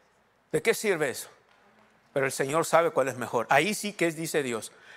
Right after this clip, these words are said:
Pero mi pastor se estaba refiriendo a las promesas de Dios aquí. A las promesas. ¿Cuántos están viendo?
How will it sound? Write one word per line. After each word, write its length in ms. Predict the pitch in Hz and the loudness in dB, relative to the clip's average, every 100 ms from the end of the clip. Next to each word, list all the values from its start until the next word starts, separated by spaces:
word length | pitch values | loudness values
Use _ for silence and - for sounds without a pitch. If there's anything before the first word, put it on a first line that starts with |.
| - | 4
Pero 160 | 165 | 4
mi 120 | 175 175 | 6 4
pastor 400 | 165 - 247 277 | 2 4 2 2
se 100 | 254 | 0
estaba 260 | - 254 | 4 4
refiriendo 580 | 220 185 160 233 220 180 | 4 -2 0 -2 0 2
a 80 | 147 | 4
las 160 | 143 | 2
promesas 640 | - 160 127 160 202 170 131 | 2 2 2 0 -2 -2 -2
de 120 | 123 | -2
Dios 280 | 113 190 - | -4 -6 -4
aquí. 280 | 123 131 - _ _ _ _ _ _ | -6 -6 -12 _ _ _ _ _ _
A 80 | 147 | 4
las 160 | 160 - | 4 4
promesas. 680 | 170 147 165 320 - 143 | 2 2 2 2 2 0
¿Cuántos 280 | - 254 220 | 2 2 2
están 160 | 233 214 | 0 2
viendo? 280 | 165 110 | -2 -4